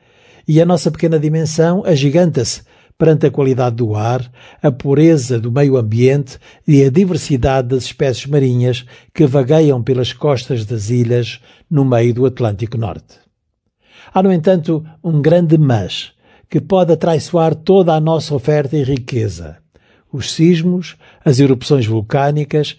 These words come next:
e a situação que ora se vive em São Jorge. Outrora, o mesmo aconteceu na chamada Primavera Árabe, que afastou do norte de África os europeus do sul devido às convulsões sociais ali registadas.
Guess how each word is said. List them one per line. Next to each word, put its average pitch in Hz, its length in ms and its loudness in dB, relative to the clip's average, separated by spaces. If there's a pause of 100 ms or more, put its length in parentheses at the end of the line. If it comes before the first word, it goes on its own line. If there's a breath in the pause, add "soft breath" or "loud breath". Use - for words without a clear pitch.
(320 soft breath)
e 147 80 0
a 135 60 2
situação 135 600 -4
que 151 160 -4
ora 143 160 0
se 113 140 -6
vive 113 280 -6
em 110 60 -6
São 110 220 -6
Jorge. 92 580 -10 (600)
Outrora, 165 540 2 (240 loud breath)
o 147 80 2
mesmo 156 300 2
aconteceu 165 400 -2
na 170 100 -2
chamada 151 400 0
Primavera 147 500 -2
Árabe, 120 560 0 (300 soft breath)
que 160 100 0
afastou 156 520 -2
do 131 160 -2
norte 156 320 -4
de 143 120 -4
África 143 540 -2 (240 loud breath)
os 123 160 0
europeus 135 480 4
do 156 100 -2
sul 127 460 0 (320 loud breath)
devido 143 420 2
às 127 160 -2
convulsões 131 560 -4
sociais 110 720 -4 (200 soft breath)
ali 127 200 4
registadas. 101 800 -4